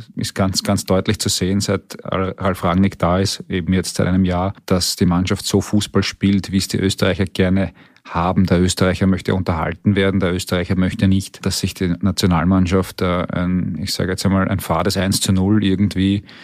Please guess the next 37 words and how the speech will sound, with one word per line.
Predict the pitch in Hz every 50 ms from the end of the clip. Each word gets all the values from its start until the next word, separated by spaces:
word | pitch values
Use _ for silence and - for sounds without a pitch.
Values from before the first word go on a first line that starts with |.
| - - - - _
mit | - 101 90 - - -
taktischen | - 90 85 - - 101 82 107 101
Mitteln | 98 95 - - 104 101 101 101
erkämpf-, | - 104 - - 95 92 101 98 - - - - -
erkämpft, | 104 - - 95 95 107 113 - -
sondern | - 92 92 95 92
die | 87 95
Österreicher | 90 90 87 - - 98 92 90 - 110 95
wollen | 85 87 87 92 101 101 - - -
Spektakel | - - - 104 - - - 90 85 90 - - 120
sehen | 110 - - 101 92 92 92 92
und | - - 92 92 90 85
Rangnick-Fußball | 90 85 87 95 98 104 101 - - - 107 101 95 - - - 101 95 95
steht | - - - 92 -
für | - - 107
Spektakel. | 104 - - 107 - - - 90 87 87 - - 120 127 123 - - - - -
Das | - 95 90
ist | 90 -
das | 107 104 -
eine | - 90 90 98 110 120 120 -
und | - 101 95 95 92 - - -
im | - - 98 92 90
Zuge | - 95 92 98
dessen, | 90 90 92 - - - 113 104 101
wenn | 98 95 92
dann | 95 95
noch | 95 90 -
der | - 98 95
Erfolg | 92 - - 92 92 -
dazu | - 107 101 - - 101
kommt | - - 98 95 98 -
wie | 98
jetzt, | 92 87 90 92 - - - - _
dann | - - 98 95 92 90 92
ist | 92 98 95 - 98
es | 92 - -
nur | 98 95 95 92 92 92 90